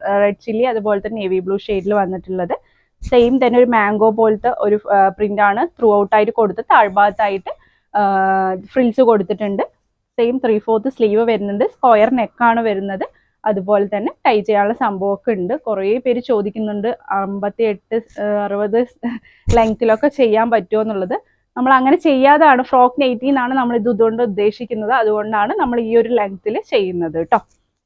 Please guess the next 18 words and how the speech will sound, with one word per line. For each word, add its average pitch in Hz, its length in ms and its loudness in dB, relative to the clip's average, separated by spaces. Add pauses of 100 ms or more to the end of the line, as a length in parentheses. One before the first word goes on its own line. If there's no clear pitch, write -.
(1160)
നെക്സ്റ്റ് - 280 -2
ഫീഡിങ് 262 400 0
ഓപ്ഷൻസ് 254 400 2
ഒക്കെ 247 120 -4
വരുന്നുണ്ട്. 233 420 0
അതിന് 220 300 0
വെയിറ്റ് 233 320 0
ചെയ്യുന്നവരൊക്കെ 226 520 0
അതിനു 220 180 2
വേണ്ടി 214 220 -4
വെയിറ്റ് 196 320 -2
ചെയ്യുക. 220 320 0 (540)
ആ, 208 140 6
അത് 208 120 4
ഉടൻ 214 300 4
തന്നെ 226 140 0
വരുന്നതായിരിക്കും 185 760 0
ട്ടോ. 208 200 -2